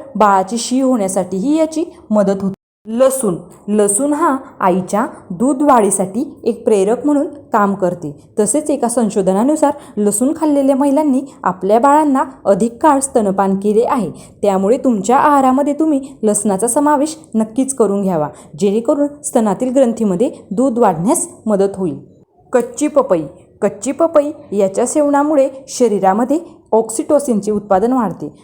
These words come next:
आणि त्यामुळे स्तनातील दूध वाढण्यास मदत होते, त्यामुळे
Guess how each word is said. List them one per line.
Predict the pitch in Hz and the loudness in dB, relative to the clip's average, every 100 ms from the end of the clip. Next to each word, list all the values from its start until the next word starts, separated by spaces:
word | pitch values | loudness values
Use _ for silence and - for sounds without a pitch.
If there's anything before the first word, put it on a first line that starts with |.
| _ | _
आणि | 185 190 | -4 -2
त्यामुळे | 202 202 185 220 - - | -2 0 0 -2 -2 -10
स्तनातील | - 240 208 180 233 | -4 0 0 -2 -2
दूध | 220 240 | -2 -2
वाढण्यास | 202 180 185 359 - - - | -2 -2 0 -2 -4 -10 -2
मदत | 202 196 233 | 0 2 0
होते, | 247 165 - - _ | -2 -6 -12 -16 _
त्यामुळे | 202 196 196 214 | 0 0 2 0